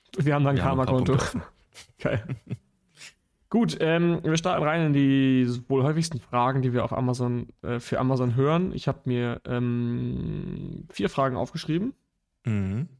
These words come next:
Speaker 1: Jetzt ist die Frage, wer anfängt.
Speaker 2: Fang mal an.
Speaker 1: Soll ich anfangen?
Speaker 2: Äh, ja.
Speaker 1: Ähm,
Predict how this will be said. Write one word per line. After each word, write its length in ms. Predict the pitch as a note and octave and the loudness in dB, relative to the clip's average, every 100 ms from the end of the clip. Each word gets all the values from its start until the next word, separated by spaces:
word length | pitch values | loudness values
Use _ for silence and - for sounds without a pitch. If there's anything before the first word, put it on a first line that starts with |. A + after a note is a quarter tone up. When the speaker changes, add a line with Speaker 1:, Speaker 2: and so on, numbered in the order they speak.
| _ - | _ -6
Speaker 1:
Jetzt 160 | C3 C3 | -6 -6
ist 140 | B2+ | -10
die 40 | - | -4
Frage, 280 | C3+ B2+ | 0 0
wer 80 | A#2+ | 0
anfängt. 420 | B2 - A2 A2 - _ _ _ _ _ _ _ - _ _ _ _ _ _ _ _ _ | -2 -2 -4 -6 -12 _ _ _ _ _ _ _ -20 _ _ _ _ _ _ _ _ _
Speaker 2:
Fang 200 | - B2 | -4 -2
mal 120 | A2+ | 0
an. 220 | F#2 E2+ E2 _ _ _ _ _ _ - | 0 -2 -6 _ _ _ _ _ _ -6
Speaker 1:
Soll 140 | C3 | -6
ich 80 | B2+ | -4
anfangen? 600 | C3 C3 C3+ D#3 - - _ _ - | -4 -2 -2 -4 -8 -18 _ _ -6
Speaker 2:
Äh, 60 | |
ja. 140 | - - _ _ _ _ _ - | -6 -6 _ _ _ _ _ -4
Speaker 1:
Ähm, 840 | D3 C#3 C#3 C#3 C#3 C#3 C#3 C#3 | 2 4 4 4 2 2 2 2